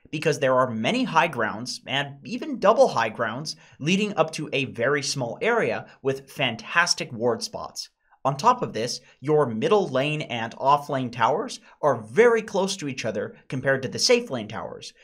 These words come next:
which means there are plenty of T P locations for your teammates to T P to, hence why it's so safe. Basically,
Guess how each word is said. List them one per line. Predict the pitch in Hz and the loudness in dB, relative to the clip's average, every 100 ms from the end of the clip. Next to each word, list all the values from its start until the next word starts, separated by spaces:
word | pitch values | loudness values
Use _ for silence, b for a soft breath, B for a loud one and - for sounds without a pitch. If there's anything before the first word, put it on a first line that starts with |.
| B | B
which | 147 151 | -4 -2
means | 151 151 143 | -2 -4 0
there | 127 - | 0 0
are | 113 | -2
plenty | 113 - 180 208 214 | -4 -4 -4 -4 -4
of | 180 - | -4 -4
T | 190 | -6
P | 190 175 | -6 -2
locations | 147 127 233 247 - 104 120 b b - | -2 -2 -2 0 -2 -4 -10 b b 0
for | 196 214 | 6 6
your | 190 | 6
teammates | 185 147 139 135 135 | -4 -4 -2 -4 -4
to | 117 | -6
T | 113 240 | -2 -4
P | - | -4
to, | - 104 92 101 _ _ | -8 -10 -10 -12 _ _
hence | 208 240 - - | 0 2 0 -2
why | 110 110 | 0 0
it's | 110 - | 0 -4
so | 113 | -4
safe. | - 240 160 - _ _ _ _ _ _ | 0 0 0 -4 _ _ _ _ _ _
Basically, | - - 151 139 175 | 4 4 2 -2 -6